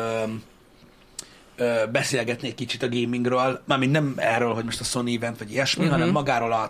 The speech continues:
Speaker 1: Twitchről, a game stream, a mi game streamekről, mi game streamünkről, milyen platformon. Azóta sem jött igazából így,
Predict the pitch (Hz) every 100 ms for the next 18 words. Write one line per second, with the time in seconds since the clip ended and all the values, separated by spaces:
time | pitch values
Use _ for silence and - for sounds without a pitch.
0 | - 185 - 143 120 117 107 143 143 123
1 | - 135 120 123 160 170 147 143 123 -
2 | 135 120 113 - 117 110 - - - 143
3 | 160 147 123 - 127 127 123 143 170 -
4 | - 196 170 139 143 - - 165 190 254
5 | 196 - - - 269 320 - 208 208 165
6 | 175 160 - 156 143 147 147 147 139 143
7 | 139